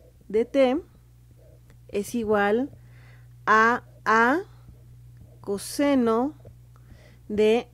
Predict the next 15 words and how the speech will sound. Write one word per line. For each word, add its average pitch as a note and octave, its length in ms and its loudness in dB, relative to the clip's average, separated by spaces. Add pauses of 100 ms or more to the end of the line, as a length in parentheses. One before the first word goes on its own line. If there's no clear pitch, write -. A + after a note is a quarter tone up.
(120)
encontramos G#3+ 580 -4
el G3+ 80 -10
valor F#3+ 300 0
de G3+ 120 -2
W, G3 640 0 (240)
W F3+ 580 -4
es G3 340 -8
raíz G#3 760 -6 (340)
de F#3+ 160 -6
K G#3+ 380 -6 (640)
entre G3 540 -4
M A3 320 -4 (1400)
por A#3+ 400 4 (220)
el C4+ 200 -2
tiempo A3 540 -4